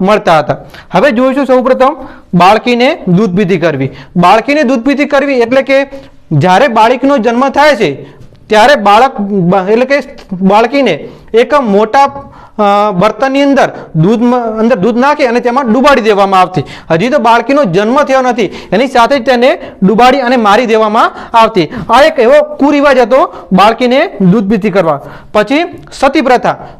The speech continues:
સતી પ્રથા એટલે કે કોઈ કારણોસર કોઈ, અ, પતિનું મૃત્યુ થાય છે તો તેની સાથે, એટલે કે તેની ચિતાની અંદર પત્નીને પણ તેની ચિતામાં બેસી જવું પડતું, એ થયો સતી પ્રથા. ત્યાર પછી વિધવા વિવાહ નિષેધ,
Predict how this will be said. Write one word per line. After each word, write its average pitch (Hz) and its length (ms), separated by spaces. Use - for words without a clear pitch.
સતી 233 220
પ્રથા 302 220
એટલે 285 200
કે 294 80
કોઈ 277 320
કારણોસર 277 560
કોઈ, 247 300
અ, 214 320
પતિનું 277 360
મૃત્યુ 262 300
થાય 311 220
છે 226 140
તો - 300
તેની 240 300
સાથે, 262 260
એટલે 202 220
કે 240 100
તેની 226 280
ચિતાની 262 440
અંદર 269 320
પત્નીને 226 360
પણ 269 160
તેની 240 300
ચિતામાં 214 640
બેસી 269 280
જવું 226 220
પડતું, 180 340
એ 254 120
થયો 262 580
સતી 277 220
પ્રથા. 180 340
ત્યાર 254 180
પછી 277 220
વિધવા 185 360
વિવાહ 247 360
નિષેધ, 214 360